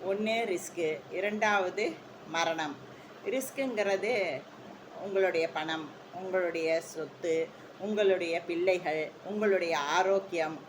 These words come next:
உங்களுடைய வீடு, உங்களுடைய லைஃப் பார்ட்னர், இன்னும் அல்லாஹ் தாலாவால் நமக்கு கொடுக்கப்பட்ட எல்லா வாழ்வாதாரங்களும் ரிஸ்க்கு தான். அது வந்து விதியில் என்ன எழுதப்பட்டிருக்கிறதோ அது நம்மை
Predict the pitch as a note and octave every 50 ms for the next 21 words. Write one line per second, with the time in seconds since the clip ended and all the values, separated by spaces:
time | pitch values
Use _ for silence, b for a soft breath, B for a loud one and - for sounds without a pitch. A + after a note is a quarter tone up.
0 | - - - - - - G#3 A#3+ A3+ A3+ A3 G3 F3+ F3 E3+ E3+ D#3+ D3+ E3+ F#3+
1 | F#3+ F#3 F3+ F3+ E3+ E3 E3 E3 - - - - - - - A#3 A#3+ A#3 A3+ G#3
2 | F#3 F3+ F3 E3+ E3+ F3 G3 G#3 - - F3+ F3+ F3 - - - E3 D#3+ D#3 D3
3 | - - - - - - G3+ A3+ A#3+ A#3 A3+ G#3+ G3 F3+ F3+ F3 F3+ F#3 G3 G#3
4 | G#3+ G3+ G3 - F#3+ F#3 F#3 F#3 F#3 F#3 F#3+ G3 G#3 B3 A3 F3 E3+ F3 E3+ -
5 | - E3+ E3 - F3 E3+ F#3+ - G3+ G3 - F#3+ F3+ - - G3 G3+ A#3+ D4 C4+
6 | - - E3 F3+ F#3+ G#3+ A3+ A3+ A3+ G#3+ F3+ E3+ E3+ F3+ G3+ G3+ G#3 G3+ G3 F3+
7 | F3+ E3+ E3+ E3 D#3+ D#3 E3+ G3+ D4+ C#4+ F#3 E3+ - - - D#3 C3 C#3 C#3 C#3
8 | - - B B B B B B B - F#3 G3 A3 A3+ A3+ A3 G#3+ G#3 G3+ G#3
9 | A#3 B3 C4 C4+ C4+ C4+ - - - - - F3+ G#3+ G#3 - B3+ B3 B3 A#3+ G3+
10 | F3+ F3+ G#3 A#3 A#3+ A#3 G3 F3+ F#3+ G#3+ G#3+ A#3 A3+ G3+ F#3+ - G3 F3+ E3+ D3
11 | - E3 D#3 D#3 D3 C#3+ D#3+ E3+ D#3+ C3 G#2 - - - - - D#3+ F3 G#3+ A#3
12 | G3 E3+ E3+ F3+ G3+